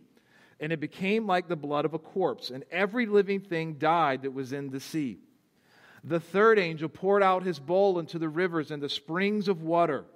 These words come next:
and they became blood. And I heard the angel in charge of the water say, 'Just are you, O Holy One, who is and who was, for you brought these judgments.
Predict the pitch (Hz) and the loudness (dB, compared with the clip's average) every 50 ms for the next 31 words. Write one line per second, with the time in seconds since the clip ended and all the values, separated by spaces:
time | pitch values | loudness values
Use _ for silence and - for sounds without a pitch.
0 | _ _ _ _ _ _ _ _ _ _ 139 127 123 143 160 160 147 147 - - | _ _ _ _ _ _ _ _ _ _ -12 -6 -2 0 0 0 -2 -4 -8 -10
1 | 156 143 143 135 120 117 117 110 98 90 78 - _ _ _ _ _ _ _ _ | -10 -10 -8 -8 -6 -6 -6 -6 -6 -8 -10 -16 _ _ _ _ _ _ _ _
2 | _ _ _ - - 175 180 170 165 156 175 196 196 196 165 180 - 180 180 196 | _ _ _ -12 -6 -2 -2 0 0 0 2 2 4 4 2 0 -4 -2 0 0
3 | 208 214 196 196 185 180 180 175 - - - - 185 190 190 196 202 190 170 180 | 2 2 2 0 0 0 -2 -4 -4 -6 -4 0 2 4 4 4 4 2 0 -2
4 | 165 180 165 160 170 175 175 170 160 135 - - 151 147 135 127 123 - - - | -4 -2 0 2 2 2 4 2 0 -2 -4 -4 -4 -2 -2 -2 -4 -6 -10 -18
5 | _ _ _ - 123 107 113 143 185 208 240 233 - - - 190 190 190 180 156 | _ _ _ -18 -14 -8 -2 0 2 2 2 0 -4 -6 -4 0 0 0 0 -2
6 | 156 185 185 170 151 143 131 143 143 147 147 - - 180 180 185 175 165 151 120 | -2 -2 -2 0 0 0 0 0 0 -2 -2 -4 -4 -2 0 0 0 0 -2 -2
7 | 110 110 104 98 98 98 - _ _ _ _ _ 175 156 156 160 180 190 202 208 | -6 -8 -10 -10 -12 -14 -16 _ _ _ _ _ -4 -4 -4 -2 2 4 6 6
8 | 214 220 214 214 214 165 156 139 139 156 147 131 123 151 165 175 180 190 190 190 | 6 6 4 2 -2 -8 -10 -8 -8 -8 -8 -4 0 2 4 6 6 6 4 2
9 | 196 - - 151 139 143 143 139 117 135 147 156 165 175 180 190 165 143 156 160 | -2 -6 -10 -8 -6 -6 -6 -6 -4 0 2 4 4 4 4 2 0 -2 -2 -2
10 | 165 156 131 - 156 156 160 165 156 139 127 107 87 - - - _ | -2 -2 -4 -4 -2 0 0 0 -2 -6 -12 -14 -14 -16 -20 -20 _